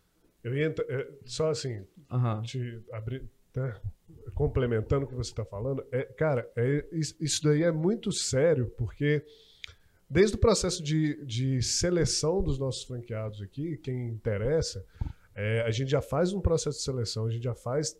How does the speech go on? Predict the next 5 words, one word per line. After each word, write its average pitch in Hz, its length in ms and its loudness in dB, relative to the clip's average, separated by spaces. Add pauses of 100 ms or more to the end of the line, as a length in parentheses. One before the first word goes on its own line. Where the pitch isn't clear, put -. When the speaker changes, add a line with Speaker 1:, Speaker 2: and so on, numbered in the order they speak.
Speaker 1:
é, 120 240 -2
ferramentas 127 600 -4
comportamentais 113 880 -4
pra 117 160 -6
entender, 110 580 -2